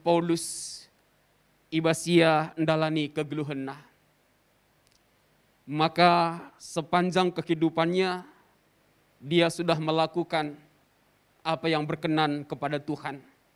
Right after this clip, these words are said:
Walaupun ketika dia melakukan apa yang berkenan bagi Tuhan,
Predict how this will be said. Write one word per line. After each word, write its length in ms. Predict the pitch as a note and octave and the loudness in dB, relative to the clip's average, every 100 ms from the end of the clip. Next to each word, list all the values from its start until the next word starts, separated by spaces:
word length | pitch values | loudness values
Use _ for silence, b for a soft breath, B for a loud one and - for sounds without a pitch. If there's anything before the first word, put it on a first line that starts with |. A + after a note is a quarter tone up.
| _ _ _ _ _ _ _ _ | _ _ _ _ _ _ _ _
Walaupun 480 | C#3 D#3 E3 F3 E3+ | 0 2 4 2 2
ketika 400 | E3+ F3+ - F3 | 0 -2 0 0
dia 240 | E3+ F3 | 2 2
melakukan 720 | F3 F3 E3+ F3+ F3 D#3 C#3+ - _ _ _ _ _ _ _ _ _ _ _ _ _ _ _ _ | 4 2 2 -2 0 -2 -2 -14 _ _ _ _ _ _ _ _ _ _ _ _ _ _ _ _
apa 240 | - F3 F3+ | 0 2 4
yang 140 | F3+ | 2
berkenan 480 | F3 E3+ F#3+ F#3+ F3+ | 0 -2 0 0 2
bagi 220 | E3+ E3+ E3+ | 0 -2 -2
Tuhan, 460 | F#3+ E3 D#3+ C#3+ | -4 -2 -8 -8